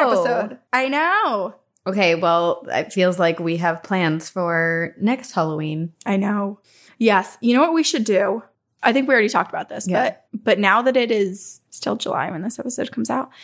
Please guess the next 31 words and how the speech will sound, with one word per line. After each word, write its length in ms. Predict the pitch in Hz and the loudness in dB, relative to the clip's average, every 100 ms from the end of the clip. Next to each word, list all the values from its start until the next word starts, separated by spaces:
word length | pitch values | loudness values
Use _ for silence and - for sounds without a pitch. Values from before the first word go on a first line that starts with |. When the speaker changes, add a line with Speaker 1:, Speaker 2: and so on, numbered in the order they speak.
| - - | -16 0
Speaker 2:
but 140 | 220 | 4
nearing 520 | 214 214 247 269 247 | 4 4 2 2 2
September 400 | 240 208 214 208 | 0 -4 -2 -2
and 80 | 202 | -2
October 440 | 180 - 196 - | -4 -4 -4 -2
when 120 | - 190 | -4 -6
everyone 380 | 214 190 185 | -4 -4 -4
starts 400 | 202 - 175 - - | -4 -2 -2 -4 -6
to, 80 | |
like, 200 | 180 202 | -4 -4
do 200 | - 208 196 | -4 0 0
all 100 | 175 | 0
the 80 | |
spooky 340 | 185 - 180 202 | -4 -8 -10 -8
things, 340 | 196 139 226 - - _ | -8 -8 -10 -14 -20 _
we 100 | 233 | 2
really 260 | 214 262 302 | 4 6 4
need 200 | 277 247 | 2 -2
to 60 | |
compile 460 | - 214 208 202 196 | -2 0 2 2 2
a 40 | |
list 320 | 185 196 - | 0 -2 -2
of 80 | 202 - | -4 0
all 220 | 190 202 | 0 0
of 160 | 202 | -2
the 400 | 202 185 190 202 - | -4 -2 -2 -4 -6
really 320 | 202 202 196 | -2 0 -2
cool 480 | 190 190 185 185 190 - - | -4 -4 -2 -4 -6 -8 -2
Speaker 1:
Yeah. 540 | 208 190 180 175 180 - - | 0 2 0 -2 -6 -14 -16
Speaker 2:
festivals 140 | 208 262 247 - 190 | -4 0 0 2 2
Speaker 1:
Activities. 400 | 180 190 202 | 2 0 0